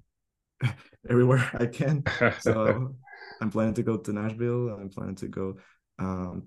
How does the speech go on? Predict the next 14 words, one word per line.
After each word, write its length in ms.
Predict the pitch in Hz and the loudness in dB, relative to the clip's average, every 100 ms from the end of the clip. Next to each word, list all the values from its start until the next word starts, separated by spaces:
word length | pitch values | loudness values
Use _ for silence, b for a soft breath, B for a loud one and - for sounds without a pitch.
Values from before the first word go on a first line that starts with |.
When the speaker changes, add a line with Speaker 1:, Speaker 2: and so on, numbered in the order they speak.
| - | -10
Speaker 1:
to 1040 | 98 95 92 92 90 90 90 87 87 90 - | -6 -6 -6 -8 -10 -10 -10 -10 -10 -12 -10
Adopting 380 | 95 95 - 95 | -8 -8 -8 -8
Bitcoin, 560 | 98 - 110 107 107 101 | -8 -8 -10 -10 -8 -10
the 80 | |
Halving 300 | 92 101 104 | -8 -8 -8
Party. 500 | 104 104 104 107 110 120 _ _ _ _ _ - | -8 -8 -8 -8 -10 -14 _ _ _ _ _ -10
And, 360 | 92 90 90 - | -8 -6 -8 -10
uh, 460 | - 90 82 85 85 - - | -10 -8 -8 -10 -10 -12 -10
if 220 | 95 - - | -10 -10 -8
there's, 520 | 92 92 - - - _ _ - _ _ | -6 -6 -12 -20 -20 _ _ -20 _ _
if 180 | 98 92 | -10 -8
there's 200 | 95 95 | -6 -6
something 320 | 95 95 92 92 | -6 -8 -8 -8
here, 340 | 101 107 107 | -6 -6 -4